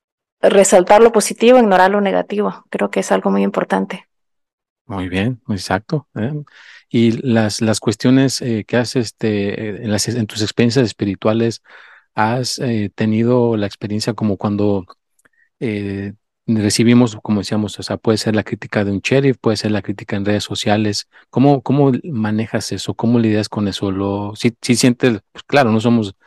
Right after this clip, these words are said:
Speaker 2: no somos hechos de palo, sentimos emociones, ¿verdad? Nos puede dar
Speaker 1: Sí, claro.
Speaker 2: coraje, nos puede dar alguna emoción. ¿Cómo lidias con eso si te topas con alguna,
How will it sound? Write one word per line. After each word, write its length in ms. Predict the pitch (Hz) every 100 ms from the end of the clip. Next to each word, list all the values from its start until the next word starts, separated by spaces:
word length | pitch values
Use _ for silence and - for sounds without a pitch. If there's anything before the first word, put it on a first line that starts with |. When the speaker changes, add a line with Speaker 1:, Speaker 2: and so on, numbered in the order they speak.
| _
Speaker 2:
no 80 | 110
somos 300 | 107 117 107
hechos 240 | 107 -
de 80 | 95
palo, 260 | - 110 101
sentimos 480 | - 95 123 113 98
emociones, 560 | 95 90 127 98 - _ - -
¿verdad? 140 | - 107
Nos 100 | 101
puede 160 | 110
dar 80 | 98
Speaker 1:
Sí, 60 | 95
claro. 240 | 101 95
Speaker 2:
coraje, 280 | 98 107 98
nos 140 | 101 98
puede 200 | 107 98
dar 160 | 98
alguna 240 | 98 101 104
emoción. 320 | 95 - 110 - - _
¿Cómo 240 | - 127 147
lidias 360 | 135 117 117
con 160 | - 113
eso 180 | 107 117
si 160 | -
te 140 | 107 -
topas 400 | - 110 110 110
con 180 | 104 98
alguna, 640 | 95 98 101 104 98 104